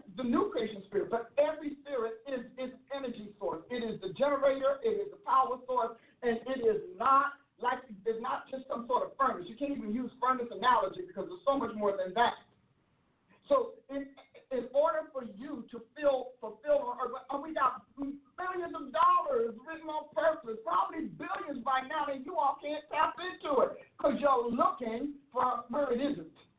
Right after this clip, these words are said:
And so as long as Satan keeps you chasing on something that, but that he has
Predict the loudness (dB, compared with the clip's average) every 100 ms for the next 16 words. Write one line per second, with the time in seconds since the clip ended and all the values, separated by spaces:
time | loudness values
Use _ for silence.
0 | _ _ _ _ _ _ _ _ _ _
1 | _ _ -20 -20 _ _ _ _ _ _
2 | _ _ _ _ _ _ _ -2 2 2
3 | 2 -2 -16 0 0 0 4 6 6 2
4 | -8 -6 -6 -6 -8 -10 -10 -12 -4 -2
5 | -2 -8 -8 -8 -10 -6 -2 -2 -2 -2
6 | -2 0 0 2 4 2 0 -10 -6 -2
7 | -2 -4 -10 -2 4 4 2